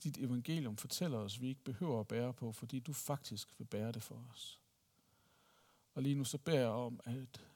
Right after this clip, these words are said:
vi må få lov til at kunne række de byrder, den tyngde til dig. Så beder jeg om, at vi må få lov til at opleve, hvordan at at vores byrde bliver let,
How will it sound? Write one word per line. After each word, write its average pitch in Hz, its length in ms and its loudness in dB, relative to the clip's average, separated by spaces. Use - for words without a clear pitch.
vi 135 60 -2
må 127 100 2
få 117 120 -2
lov 127 220 2
til - 140 -2
at 113 120 -2
kunne 139 160 -8
række 127 600 0
de 139 100 0
byrder, 143 460 2
den 127 140 0
tyngde 113 540 -4
til - 160 -6
dig. 85 160 -6
Så - 160 -6
beder 143 180 4
jeg 131 60 6
om, 127 80 2
at 123 40 0
vi 127 60 0
må 120 60 0
få 113 100 -4
lov 127 160 2
til 135 120 -4
at - 80 -2
opleve, 131 360 0
hvordan 120 460 -2
at - 340 -8
at 127 140 -6
vores 135 400 -2
byrde 139 360 0
bliver 120 160 -2
let, 131 460 -2